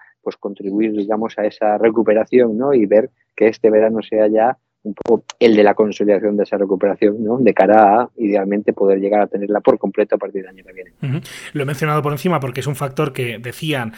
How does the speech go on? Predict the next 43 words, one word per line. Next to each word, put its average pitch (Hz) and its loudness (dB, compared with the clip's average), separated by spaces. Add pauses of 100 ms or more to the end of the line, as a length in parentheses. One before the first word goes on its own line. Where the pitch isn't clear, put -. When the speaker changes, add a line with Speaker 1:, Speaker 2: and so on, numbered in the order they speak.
(280)
Speaker 2:
puede 170 4
afectar 165 -2
a 156 -4
las 135 -8
cadenas 143 -6
de 143 -8
suministro 160 -2
y, 139 -4
en 123 -8
este 127 -8
caso, 123 -8
también 131 -6 (240)
a 135 -8
la 123 -4
industria 139 -4
aérea. 175 0 (100)
Nos, 113 -12
nos 110 -12
estás 123 -8
contando, 127 -6
Javier, 131 -4
que 139 -8
de 123 -8
momento 135 -2
no 160 0
hay 151 -2
constancia 156 -2
de 160 0
eso, 190 0
pero, 180 4 (360)
mm, 160 -16
hacía 151 -2
un 190 0
año 196 0
que 190 -2
no 185 0
hablábamos, 190 0
Javier. 196 0 (100)
Mm, 156 -10
te 143 -12
quería 139 -6
preguntar, 160 -4
cuando, 135 -8